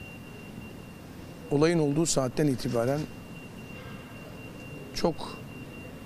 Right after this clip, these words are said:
büyük bir gayret gösterildi. Hem teknik olarak hem fiziki olarak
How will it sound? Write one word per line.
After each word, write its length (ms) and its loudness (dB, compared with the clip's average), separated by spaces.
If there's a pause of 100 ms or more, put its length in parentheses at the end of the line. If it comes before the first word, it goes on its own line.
(2750)
büyük 260 6
bir 120 6
gayret 340 8
gösterildi. 760 -2 (1300)
Hem 180 6 (400)
teknik 320 4
olarak 280 4 (1500)
hem 140 6
fiziki 480 4
olarak 300 6